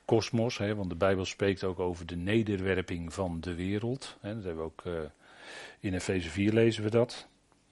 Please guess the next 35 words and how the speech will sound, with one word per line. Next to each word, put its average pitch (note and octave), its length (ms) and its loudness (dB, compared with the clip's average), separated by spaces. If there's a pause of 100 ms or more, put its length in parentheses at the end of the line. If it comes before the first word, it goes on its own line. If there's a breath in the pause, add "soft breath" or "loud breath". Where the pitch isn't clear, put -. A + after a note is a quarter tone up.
(720 loud breath)
Voor C#3 600 6
de G#2 120 2
nederwerping F#2 680 4
van F2+ 140 -2
de F2 60 -2
wereld G2 380 6
zijn F#2 240 0
we F2+ 140 -2
uitgekozen, F2+ 880 0
of F2+ 160 -10
zoals F2 320 -2
hij F2 120 -2
ons E2 220 -6
uitkiest, - 760 -2
als G2+ 140 -8
feit F#2+ 440 -4
in B2 200 6
hem F#2+ 360 2
voor D#3 560 2
de G2 100 2
nederwerping F2+ 600 0
van E2+ 100 -6
de D#2+ 60 -4
wereld. G2 340 -2
Dus G#2 280 -6
de, E2+ 260 -4 (100)
die G2+ 480 -4
toenmalige G#2+ 520 2
wereld, G2 520 2
die F2 140 -6
eerste, G2+ 500 -2 (680 loud breath)
die G2 200 0
is E2+ 120 -4
nedergeworpen A2+ 1000 2
geworden. A#2 520 0